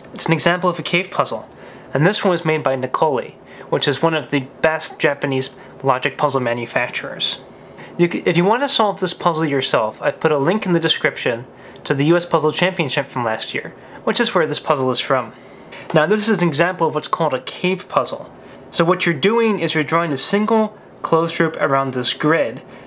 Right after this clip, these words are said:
such that all of these numbered squares are inside of the loop.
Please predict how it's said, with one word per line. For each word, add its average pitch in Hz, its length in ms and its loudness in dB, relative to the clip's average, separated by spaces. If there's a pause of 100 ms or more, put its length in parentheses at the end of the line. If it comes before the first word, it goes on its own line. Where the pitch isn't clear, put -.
such - 240 0
that 147 240 2
all 165 220 2
of 214 120 -4
these 170 220 0
numbered 165 420 2
squares 131 560 0 (160)
are 147 120 2
inside 156 640 0
of 127 160 -8
the 127 80 -6
loop. 120 400 -6